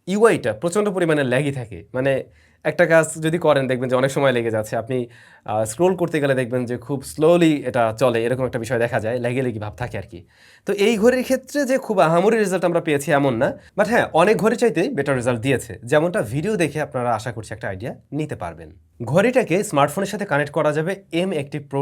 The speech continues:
নামে অ্যাপ্লিকেশনের মাধ্যমে। কানেক্টিভিটি স্ট্রেংথ ঠিকঠাক ছিল, টেন মিটার্সের মধ্যে দেখছিলাম, এটা কানেক্টিভিটি বেশ ভালোই, এবং আমাদের পেয়ারিং করতে গিয়ে কোনো প্যারায় পড়তে হয়নি। এর অ্যাপসটা বেশ ইউজার ফ্রেন্ডলি, মানে দেখলে সহজেই বুঝবেন, আর পাঁচটা অ্যাপসের মতোই বলা যেতে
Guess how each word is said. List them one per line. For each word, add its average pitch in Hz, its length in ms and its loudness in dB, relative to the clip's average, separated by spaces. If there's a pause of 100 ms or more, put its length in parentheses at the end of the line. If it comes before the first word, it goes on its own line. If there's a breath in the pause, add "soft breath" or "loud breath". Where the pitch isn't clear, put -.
নামে 139 160 -4 (100)
অ্যাপ্লিকেশনের 107 540 -8
মাধ্যমে। 87 280 -12 (220)
কানেক্টিভিটি 175 480 -4
স্ট্রেংথ 147 280 -8
ঠিকঠাক 143 340 -12
ছিল, 131 100 -8 (140)
টেন 190 180 -4
মিটার্সের 175 340 -6
মধ্যে 139 200 -4
দেখছিলাম, 131 320 -8
এটা 117 160 -8
কানেক্টিভিটি 110 400 -10
বেশ 101 100 -8 (100)
ভালোই, 135 240 -6 (520 soft breath)
এবং 180 180 -2
আমাদের 151 240 2
পেয়ারিং 156 260 2
করতে 139 200 -4
গিয়ে 127 160 -6
কোনো 123 160 -4
প্যারায় 120 260 0
পড়তে 143 260 -2
হয়নি। 107 200 -6 (540 soft breath)
এর 208 80 2 (200)
অ্যাপসটা 165 360 0 (160)
বেশ 196 120 -2 (100)
ইউজার 214 300 -2
ফ্রেন্ডলি, 110 340 -2
মানে 180 160 2
দেখলে 214 240 -2
সহজেই 190 360 0
বুঝবেন, 92 280 -10 (440)
আর 147 140 0
পাঁচটা 151 260 -2
অ্যাপসের 117 300 -4
মতোই 95 260 -8
বলা 95 160 -8
যেতে 113 180 -4